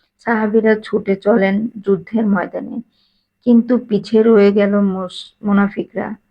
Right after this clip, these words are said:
অগোচরে পেছনে রয়ে গেল আরো তিনজন সাহাবী। যুদ্ধ শেষে ফিরে আসার পর নবীজি ডাকলেন মুনাফিকদের, সাথে ওই তিন সাহাবীকেও। তারপর তাদের যুদ্ধে না যাওয়ার কারণ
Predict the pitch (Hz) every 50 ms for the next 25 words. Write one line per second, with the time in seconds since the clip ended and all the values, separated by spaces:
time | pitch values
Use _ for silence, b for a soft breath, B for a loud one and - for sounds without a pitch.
0 | _ _ _ _ _ _ - - - 196 196 226 220 220 226 220 226 226 226 233
1 | - 202 190 190 - - 208 208 208 208 214 226 233 _ _ _ _ _ _ _
2 | - 208 214 202 202 208 208 220 214 214 220 226 - - - 202 196 202 214 208
3 | 208 208 196 196 185 214 226 226 196 202 - 220 196 202 202 - - - - -
4 | - - _ _ _ _ _ _ _ _ - 226 202 202 208 214 202 196 - -
5 | 233 233 226 - 226 220 214 - 240 220 - - 226 185 190 190 - - 185 190
6 | - - 208 208 202 202 - 226 226 208 202 196 190 180 170 185 170 175 202 220
7 | 220 226 _ _ _ _ _ _ _ - 220 214 208 190 - - - 220 220 220
8 | 214 214 202 190 185 185 180 - - - - 202 _ - - - 233 233 _ _
9 | _ _ _ _ _ - - 233 220 220 220 226 233 226 220 220 220 220 - 214
10 | 233 208 208 220 214 - - 220 202 196 190 190 - 196 - - - - - 226
11 | _ _ _ _ _ _ _ - - 233 226 202 - 240 233 233 233 214 196 190
12 | 196 196 196 190 190 - 190 220 175 - - - 214 208 202 196 196 196 196 185
13 | - 202 196 196 196 202 196 196 - 196 190 185 190 190 196 208